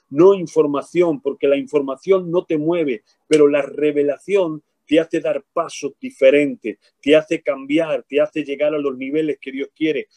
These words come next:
No se puede vivir en esta tierra sin la revelación de Dios, sin la revelación divina,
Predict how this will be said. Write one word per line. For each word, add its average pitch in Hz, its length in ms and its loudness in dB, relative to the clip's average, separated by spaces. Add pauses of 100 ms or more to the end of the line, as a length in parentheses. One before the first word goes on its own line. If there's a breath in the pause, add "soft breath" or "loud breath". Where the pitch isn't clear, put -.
(160)
No 190 280 2
se 160 180 -6
puede 180 380 0
vivir 156 340 -8
en 143 100 -6
esta 156 300 -8
tierra 165 480 0 (140)
sin - 280 -4
la 143 100 2
revelación 139 720 -2
de 147 100 0
Dios, 147 320 0
sin 135 140 -8
la 131 80 0
revelación 131 720 -2
divina, 143 420 -4